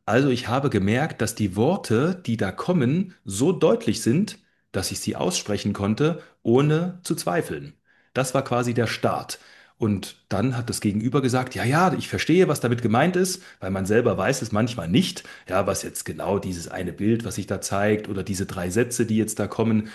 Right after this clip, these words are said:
was das im Leben des anderen jetzt heißen soll. Aber die anderen haben gesagt, oder in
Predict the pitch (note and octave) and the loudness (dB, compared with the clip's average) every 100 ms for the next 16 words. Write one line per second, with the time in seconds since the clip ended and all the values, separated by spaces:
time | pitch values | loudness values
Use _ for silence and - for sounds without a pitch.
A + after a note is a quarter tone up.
0 | - - F#2 G#2+ G#2+ G2+ F#2+ A#2 A#2 G2+ | -14 -10 -4 -4 -2 -2 4 4 4 2
1 | - A2+ A2+ G#2 G2 F2+ - A#2+ C#3+ G2 | 0 2 4 4 0 -2 -2 0 0 0
2 | F2+ F#2+ D3 - - - - - G2 - | 2 2 2 -2 -18 -20 -14 -4 0 0
3 | A2+ - B2+ C#3 B2+ C3 B2 A2 C#3+ - | 0 0 0 0 0 0 0 0 -2 -2
4 | G2+ G2 G2 F2+ | -4 -4 -6 -6